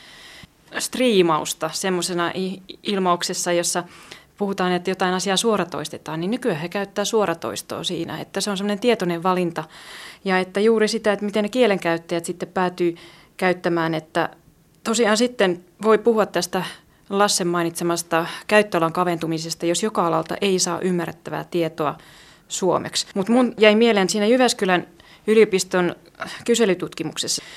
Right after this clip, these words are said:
niin siinä kuitenkin nuoretkin sanoo, että, että englannin kielen merkitys toki lisääntyy, mut toisaalta taas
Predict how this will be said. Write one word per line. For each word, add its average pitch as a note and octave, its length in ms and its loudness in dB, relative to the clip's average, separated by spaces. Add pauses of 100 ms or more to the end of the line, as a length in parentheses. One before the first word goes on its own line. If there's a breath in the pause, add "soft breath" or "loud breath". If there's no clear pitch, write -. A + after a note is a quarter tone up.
(240 loud breath)
niin F#3 140 0
siinä C4 220 4
kuitenkin A#3+ 400 4
nuoretkin B3+ 420 4
sanoo, G3 320 2
että, E3 320 -2 (200)
että F3+ 200 -2
englannin G#3 380 2
kielen F3+ 420 0
merkitys G3 480 0
toki F#3 300 0
lisääntyy, G3+ 760 2 (520 loud breath)
mut G3+ 140 -6
toisaalta B3 380 6
taas G#3 320 2